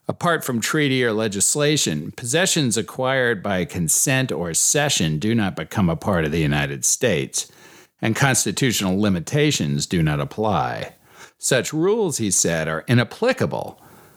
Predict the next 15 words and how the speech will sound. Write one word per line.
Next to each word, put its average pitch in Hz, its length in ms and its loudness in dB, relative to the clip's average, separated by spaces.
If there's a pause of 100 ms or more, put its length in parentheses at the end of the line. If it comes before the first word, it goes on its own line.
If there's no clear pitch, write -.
(220)
except - 420 0
among 98 220 2
a 85 80 0
people 92 420 0
whose 87 340 2 (180)
social 98 680 0
and 76 120 -2
political 92 520 2
evolution 85 680 0
has 78 220 0
been 82 180 2
consonant 78 720 2
with 80 180 -2
our 80 280 -2
own. 85 480 -2